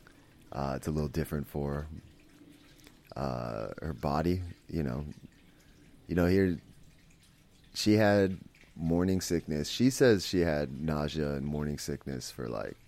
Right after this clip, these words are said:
two weeks. From what I remember, she only threw up one time. So that's what I thought was morning sickness. And, like, she never complained, like, really either. So, like,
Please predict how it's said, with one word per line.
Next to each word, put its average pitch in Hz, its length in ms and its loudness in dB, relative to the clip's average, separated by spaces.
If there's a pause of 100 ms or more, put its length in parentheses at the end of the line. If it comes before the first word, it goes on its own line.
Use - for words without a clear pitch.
(760)
two 87 400 0
weeks. - 760 -8 (640)
From 85 240 0
what 78 180 0
I 87 140 2
remember, 71 840 0
she - 220 -2
only 90 220 2
threw 78 260 -2
up 67 120 -8
one 71 200 -6
time. 65 440 -10 (760)
So - 140 -8
that's 80 240 -2
what 69 100 -2
I 78 120 -2
thought 60 300 -6
was - 160 -10
morning 69 320 -6
sickness. 60 640 -10
And, 73 200 -2
like, 73 200 -2
she - 120 -4
never 90 220 2
complained, 80 580 -2 (180)
like, 62 240 -10
really 64 260 -6
either. 71 340 -4
So, - 200 -8
like, 62 380 -8